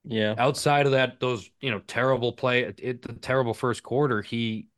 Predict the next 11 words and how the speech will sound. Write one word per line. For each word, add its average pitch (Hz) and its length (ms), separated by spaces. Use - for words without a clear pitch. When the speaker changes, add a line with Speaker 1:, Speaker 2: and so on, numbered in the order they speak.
Speaker 2:
he 143 160
get, 151 360
knows 147 240
when 156 80
to 143 60
get 139 140
rid 131 120
of - 20
the 117 60
ball. 110 300
He 104 260